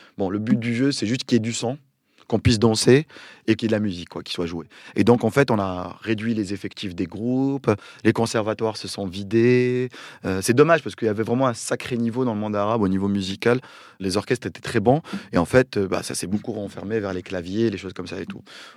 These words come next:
Et en fait, c'est ce qui a fait que, ben, ça a créé un son moderne arabe, très kitsch, euh, mais kitsch, euh, au sens le plus énervé du terme, avec des synthés dégueulasses, parce que les gars, forcément, étaient pas ingé son,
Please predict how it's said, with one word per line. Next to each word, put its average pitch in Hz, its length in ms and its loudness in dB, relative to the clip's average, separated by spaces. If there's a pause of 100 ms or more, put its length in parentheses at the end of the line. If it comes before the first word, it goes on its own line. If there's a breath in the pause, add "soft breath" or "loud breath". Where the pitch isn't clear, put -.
Et 110 180 8
en 104 60 6
fait, - 260 4
c'est 117 120 -4
ce - 100 -6
qui - 80 2
a 110 80 4
fait 147 180 4
que, 120 140 2
ben, 107 280 4
ça 104 120 -2
a 104 60 2
créé - 200 -4
un 131 100 0
son 156 200 -2
moderne 131 400 2
arabe, 113 480 -2 (480 loud breath)
très 170 160 2
kitsch, - 440 -2
euh, 113 440 2
mais 110 220 0
kitsch, - 420 -2
euh, 113 160 2 (340 loud breath)
au 113 80 2
sens 143 280 0
le 120 60 -2
plus 123 280 -2
énervé 131 400 2
du 110 160 -6
terme, 127 480 -2 (400 loud breath)
avec 101 320 4
des 101 100 0
synthés 110 380 0
dégueulasses, 110 760 2
parce - 180 -8
que 95 100 -6
les 98 80 -4
gars, 117 120 0
forcément, 110 380 -8
étaient 101 140 -8
pas 98 140 -4
ingé 92 260 -2
son, 131 280 -2